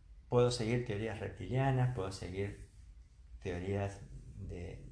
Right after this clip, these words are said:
de macacos, pero sea como sea, alguien trajo esto y lo hizo corporizar. Y acá estamos.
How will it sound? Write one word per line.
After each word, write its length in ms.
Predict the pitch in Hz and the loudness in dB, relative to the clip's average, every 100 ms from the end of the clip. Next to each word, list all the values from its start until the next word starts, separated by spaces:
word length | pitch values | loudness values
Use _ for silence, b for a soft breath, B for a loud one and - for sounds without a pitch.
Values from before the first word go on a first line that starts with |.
| - | -10
de 200 | 87 87 | -8 -6
macacos, 680 | 82 82 143 143 135 131 - | -6 -2 -2 0 -2 -4 0
pero 400 | 127 123 131 - B B B B B B - | 4 6 4 0 B B B B B B -12
sea 320 | - - 135 135 | -2 4 6 6
como 240 | 120 117 | 4 2
sea, 500 | - 165 160 156 135 | 2 2 4 4 6
alguien 360 | 131 131 127 120 | 6 8 6 4
trajo 340 | 123 123 120 | 0 2 0
esto 200 | 127 139 | 0 2
y 40 | |
lo 100 | 113 | 2
hizo 260 | 110 - 113 | 2 -2 -2
corporizar. 880 | 104 98 - 90 85 85 85 85 - - - - b b b b b | -2 -2 -2 -2 -2 -6 -6 -6 -10 -16 -18 -18 b b b b b
Y 100 | 104 | -6
acá 200 | 92 104 | -4 -4
estamos. 600 | - 98 82 80 - - | -2 0 0 -4 -10 -14